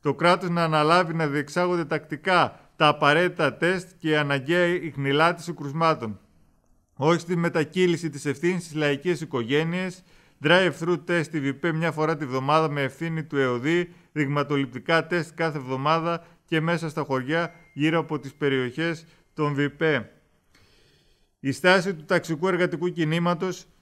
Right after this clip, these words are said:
είναι ο αγώνας για την προάσπιση της ζωής και της υγείας των εργαζομένων, τους μισθούς και των δικαιωμάτων του. Όλο το προηγούμενο διάστημα αναπτύχθηκαν αγώνες στα εργοστάσια για τα πιο μικρά και πιο μεγάλα ζητήματα που αφοράν τους εργαζόμενους.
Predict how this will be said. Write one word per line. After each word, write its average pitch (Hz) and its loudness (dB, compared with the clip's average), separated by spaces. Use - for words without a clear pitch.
είναι 170 2
ο 180 6
αγώνας 175 2
για 160 0
την 147 -4
προάσπιση 160 2
της 147 -8
ζωής 143 0
και 151 -2
της 139 -8
υγείας 151 0
των 170 -4
εργαζομένων, 143 0
τους 160 0
μισθούς 165 0
και 165 0
των 156 2
δικαιωμάτων 156 2
του. 107 -10
Όλο 180 6
το 185 0
προηγούμενο 180 2
διάστημα 170 2
αναπτύχθηκαν 156 0
αγώνες 151 2
στα 156 -2
εργοστάσια 170 0
για 156 0
τα 156 2
πιο 190 2
μικρά 170 2
και 165 -2
πιο 180 0
μεγάλα 170 2
ζητήματα 165 -2
που - -4
αφοράν 151 0
τους 139 -6
εργαζόμενους. 156 2